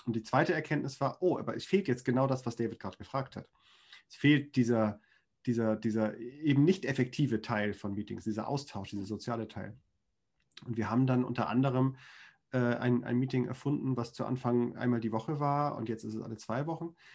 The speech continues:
Ähm, das hieß einfach nur, wie geht es uns? Und das hatte wirklich nur ausschließlich den Zweck, sich darüber auszutauschen, wie es uns als, als Menschen und als Unternehmen gerade geht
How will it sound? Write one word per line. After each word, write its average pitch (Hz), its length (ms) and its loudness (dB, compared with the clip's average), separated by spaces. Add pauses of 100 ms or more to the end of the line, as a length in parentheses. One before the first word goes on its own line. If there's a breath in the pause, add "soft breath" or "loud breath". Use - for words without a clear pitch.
(300 loud breath)
Ähm, 123 400 4
das 127 160 0
hieß 156 140 -4
einfach 139 200 -2
nur, 139 120 2
wie 131 60 2
geht 160 180 4
es 127 100 -4
uns? - 260 -12 (1120)
Und 120 260 0
das 123 120 0
hatte 131 320 0
wirklich 160 420 2
nur 151 380 2 (120)
ausschließlich 156 640 0
den 131 180 -2
Zweck, - 540 -4
sich - 240 -6
darüber 117 320 -2
auszutauschen, 127 640 -4
wie 117 80 2
es 110 100 -2
uns 160 340 0
als, - 540 -8
als 117 240 -8
Menschen 160 400 2
und 127 160 -4
als 131 140 -8
Unternehmen 120 440 0
gerade 107 300 -2
geht 123 320 -4